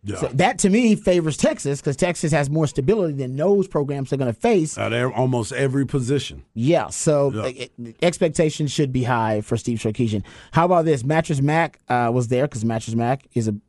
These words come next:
Speaker 2: big Longhorn fan, um, but also big H-Town representative. And, uh, <laughs> apparently, Joe Cook tweeted this out, at Joseph Cook eighty-nine. Um, uh, apparently, Mattress Mac's question, "What's the over-under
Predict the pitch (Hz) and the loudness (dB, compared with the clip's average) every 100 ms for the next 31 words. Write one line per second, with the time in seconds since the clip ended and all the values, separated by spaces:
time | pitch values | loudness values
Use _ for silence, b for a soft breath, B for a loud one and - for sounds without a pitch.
0 | _ 117 110 110 107 110 110 104 117 127 | _ -4 0 0 2 2 0 0 -2 0
1 | 170 B B - - 107 107 107 117 117 | -2 B B -4 0 0 0 0 0 0
2 | - 143 147 _ 110 147 143 143 147 - | 0 0 -2 _ -2 0 0 -2 -2 -2
3 | - 147 143 139 135 143 143 139 117 147 | 0 0 2 2 2 2 2 0 0 0
4 | 131 143 170 b b b b b 139 143 | 0 0 -2 b b b b b 2 2
5 | 135 143 143 135 139 117 120 180 151 135 | 2 2 4 2 2 2 2 2 0 2
6 | 175 175 - 180 - 147 139 131 135 127 | 2 2 2 0 0 0 0 2 2 2
7 | 143 143 139 135 147 135 127 123 127 123 | 0 0 0 -2 -2 0 2 2 2 0
8 | 113 B B B - 135 131 127 123 - | -2 B B B -2 0 2 0 -4 -8
9 | - 127 120 160 156 143 143 127 143 143 | 0 0 2 2 2 2 2 2 0 0
10 | 143 131 147 139 - 147 135 135 135 147 | -2 0 0 0 0 0 0 -2 2 2
11 | - 131 147 147 143 147 135 113 | 0 0 0 2 2 2 2 0